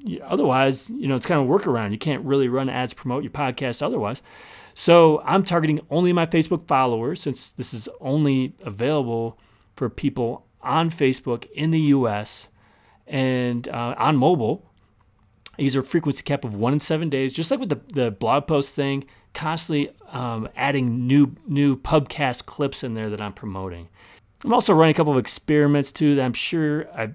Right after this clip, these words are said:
you've heard me talk about before. Now, there's a big challenge here that's related to overlap and the small audiences and C P M, but I'm eager to win that challenge and just, and find that right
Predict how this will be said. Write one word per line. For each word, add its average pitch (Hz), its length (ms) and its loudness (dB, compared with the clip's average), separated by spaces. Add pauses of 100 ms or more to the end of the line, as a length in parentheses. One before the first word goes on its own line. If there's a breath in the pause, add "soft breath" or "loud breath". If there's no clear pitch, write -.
(120)
you've 120 260 -2
heard 143 200 -2
me 127 80 -2
talk 131 280 -4
about 117 220 -8
before. 104 580 -6 (480 loud breath)
Now, 156 380 4 (120)
there's 214 200 0
a - 40 -4
big 139 440 -2
challenge 131 500 -2
here 135 180 0
that's 120 180 -6
related 117 220 -4
to - 140 -12
overlap 117 760 -4
and 80 280 -14
the 80 40 -16
small 98 420 -8
audiences 127 800 0
and 92 100 -10
C 110 240 -10
P 107 260 -8
M, 131 360 -2 (540 loud breath)
but - 100 -16
I'm 254 180 -6
eager 254 240 -4
to 208 100 2
win 135 360 -4
that 143 260 -2
challenge 87 560 -8
and 120 80 -4
just, 160 280 -6
and 139 200 -4
find 220 320 -6
that 131 200 -8
right 156 320 -6